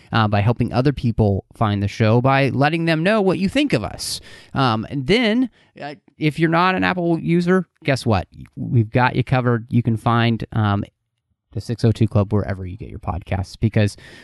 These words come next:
uh, we're on every single platform out there pretty much, I think. So, um, we're all there for you. You can also find us Twitter, Trek F M, Facebook at facebook dot com slash Trek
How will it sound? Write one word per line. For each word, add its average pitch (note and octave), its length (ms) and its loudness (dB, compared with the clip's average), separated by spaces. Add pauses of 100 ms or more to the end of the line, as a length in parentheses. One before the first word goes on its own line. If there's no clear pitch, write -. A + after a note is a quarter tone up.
(120)
uh, A#2+ 160 2
we're C3+ 180 4
on C#3+ 200 0
every C#3 200 2
single C3+ 280 0
platform B2+ 460 -2
out C3 180 -2
there G2 120 -2
pretty F#2+ 200 -6
much, F#2 260 -6
I F#2 60 0
think. E2+ 280 -6
So, G2 280 0 (280)
um, G#2+ 300 2
we're G#2+ 220 2
all C3+ 160 4
there C#3+ 260 2
for C#3+ 240 2
you. C#3+ 160 4
You A#2+ 200 -2
can C3 120 0
also E3 400 2
find A2 320 0
us G#2 240 -6 (600)
Twitter, F3 400 0 (400)
Trek C#3 260 -2
F C3+ 140 0
M, C3 180 -2
Facebook A#2+ 420 -2
at A2 60 -2
facebook A2+ 320 0
dot G2+ 180 -2
com A#2 260 -2
slash A2+ 280 0
Trek A#2 160 0